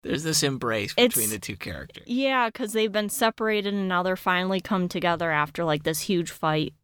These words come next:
Speaker 2: between the two groups, and, you know, he knows he's dying, and they're, they're just last moments together of them
Speaker 1: Well,
Speaker 2: talking.
Speaker 1: he's taking it as, like, a, "Hey, I'm just saying goodbye to you," because this poison that's in him can actually spread to those around you.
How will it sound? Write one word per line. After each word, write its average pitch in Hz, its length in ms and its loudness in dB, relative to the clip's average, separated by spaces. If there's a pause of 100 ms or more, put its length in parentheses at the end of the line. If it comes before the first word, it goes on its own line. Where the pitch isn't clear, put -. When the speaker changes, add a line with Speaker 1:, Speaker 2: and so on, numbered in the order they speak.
(120)
Speaker 2:
between 156 400 -2
the 156 80 0
two 151 320 -4
groups, 156 520 -4
and, 135 500 -2 (340)
you 165 100 -2
know, 143 300 -2 (380)
he 185 440 0
knows 170 360 2
he's 180 220 0
dying, 156 440 0
and 156 120 0
they're, 156 240 0 (120)
they're 214 180 2
just 202 280 -4
last 175 360 0
moments 185 480 0
together 202 380 2
of 175 120 -2
them 165 220 0
Speaker 1:
Well, 170 60 -4 (220)
Speaker 2:
talking. 196 180 2
Speaker 1:
he's 226 200 0
taking 254 400 0
it 113 120 -2
as, 110 220 -2
like, 104 260 -4
a, 95 100 -2
"Hey, 113 380 0
I'm 110 160 -8
just 113 180 -4
saying 98 240 -6
goodbye 101 380 -8
to 95 80 -10
you," 87 240 -12
because 104 540 -8
this 120 260 -2
poison 123 400 -2
that's 101 220 -6
in 123 140 -4
him 107 200 -8
can 120 140 -10
actually 110 260 -10
spread 104 400 -6
to - 80 -16
those 104 240 -10
around 113 400 -14
you. 90 220 -16